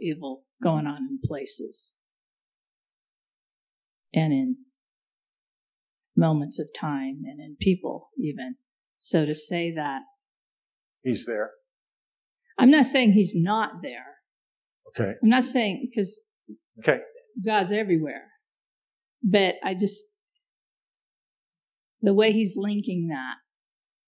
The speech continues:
Speaker 1: uh, is,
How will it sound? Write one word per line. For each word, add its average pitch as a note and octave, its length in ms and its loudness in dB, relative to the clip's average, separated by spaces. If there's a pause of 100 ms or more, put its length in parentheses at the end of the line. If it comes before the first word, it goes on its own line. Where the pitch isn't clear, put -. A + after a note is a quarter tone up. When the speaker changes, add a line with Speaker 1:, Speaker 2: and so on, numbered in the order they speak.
(1500)
Speaker 1:
uh, F3+ 180 6
is, F3 440 -2